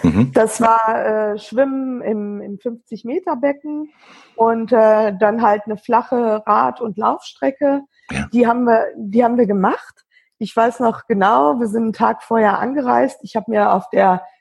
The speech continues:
Speaker 2: Expo Triathlon-Sachen gekauft, weil die habe ich bisher nicht besessen. Die haben wir sechs Wochen vorher gemacht
Speaker 1: Mhm.
Speaker 2: und ja, dann, äh, ging's nach Rot.
Speaker 1: Wow. Das heißt, welche Sachen hast du dir da so geholt?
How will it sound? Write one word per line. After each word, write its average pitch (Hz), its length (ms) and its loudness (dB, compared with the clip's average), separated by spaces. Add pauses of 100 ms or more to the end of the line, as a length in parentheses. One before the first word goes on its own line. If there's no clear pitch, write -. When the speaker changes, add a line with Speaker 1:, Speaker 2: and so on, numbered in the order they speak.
(160)
Speaker 2:
Expo 302 580 0
Triathlon-Sachen 294 880 2
gekauft, 285 640 0
weil 208 400 4 (440)
die 247 140 6
habe 233 180 4
ich 233 140 0
bisher - 320 2
nicht 233 220 -4
besessen. 196 440 0
Die 285 120 2
haben 294 100 2
wir 262 140 2
sechs 254 260 0
Wochen 240 280 0
vorher 233 360 4
gemacht 208 680 2
Speaker 1:
Mhm. 277 60 2
Speaker 2:
und 277 600 2 (480)
ja, 170 360 2
dann, 208 400 -10
äh, 247 360 -10
ging's 262 300 -18
nach 285 220 -18
Rot. 175 180 -20 (580)
Speaker 1:
Wow. 78 260 2 (520)
Das 90 140 2
heißt, 87 160 -2
welche 87 240 2
Sachen 82 260 2
hast 82 160 0
du 87 40 2
dir 82 100 0
da 76 40 2
so 73 140 2
geholt? 78 440 0